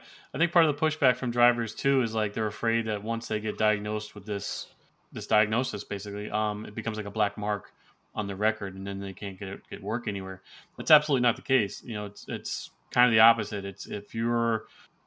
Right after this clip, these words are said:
going undiagnosed and then you fall asleep at the wheel and you get into a major accident, your career is over. Whereas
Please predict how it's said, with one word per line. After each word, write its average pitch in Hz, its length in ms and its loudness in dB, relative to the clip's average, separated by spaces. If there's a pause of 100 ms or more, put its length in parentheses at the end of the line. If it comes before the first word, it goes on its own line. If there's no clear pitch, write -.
going 123 220 4
undiagnosed 110 920 2
and 110 120 -2
then 107 80 -2
you 107 60 -2
fall 110 180 0
asleep 107 240 -4
at - 60 -18
the 104 80 -6
wheel 123 460 4
and 107 120 -6
you 107 60 -4
get 110 80 -2
into 107 160 -8
a - 20 -6
major 104 300 -4
accident, 107 520 -6 (120)
your 151 160 -4
career 120 540 0 (160)
is 95 120 -10
over. 120 440 0
Whereas 110 440 -2